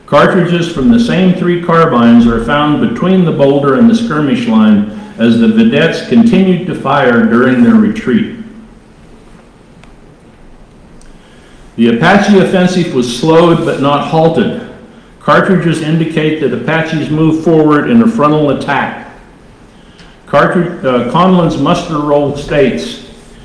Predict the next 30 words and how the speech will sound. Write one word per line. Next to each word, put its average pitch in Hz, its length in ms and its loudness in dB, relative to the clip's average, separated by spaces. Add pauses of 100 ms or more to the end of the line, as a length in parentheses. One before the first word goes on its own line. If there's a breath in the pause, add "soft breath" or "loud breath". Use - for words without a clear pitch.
(140)
"The 127 180 -2
Indians 185 520 4
made 160 260 0
several 196 480 2
attempts 185 460 -2
to 147 60 -10
turn 170 300 -2
my 160 180 -2
flank, 151 460 -4 (640 loud breath)
but - 160 -2
their 147 220 0
effort, - 640 0 (400 loud breath)
efforts 180 440 0
in 139 120 0
this 165 220 0
direction 143 600 -2
were 131 120 2
repelled. 123 840 0 (1300)
The 107 100 -2
flanking 143 500 -2
action 131 520 -2
came 120 280 4
much 190 300 2
closer 147 340 -2
to 120 160 -8
success 120 580 -6
than 110 160 0
his 101 220 -2
report 101 480 -6
indicates." - 680 -2